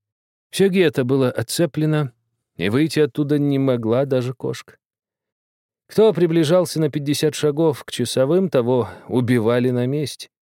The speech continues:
Евреи, особенно дети, умирали сотнями каждый день, и вот тогда у моего соседа появилась удачная мысль. Нагрузить фуру картошкой,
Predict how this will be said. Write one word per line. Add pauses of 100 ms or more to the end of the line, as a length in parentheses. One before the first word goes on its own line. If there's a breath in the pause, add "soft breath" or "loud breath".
(440)
Евреи,
особенно
дети, (540)
умирали
сотнями
каждый
день,
и
вот
тогда (680)
у
моего
соседа
появилась
удачная
мысль. (480)
Нагрузить
фуру
картошкой,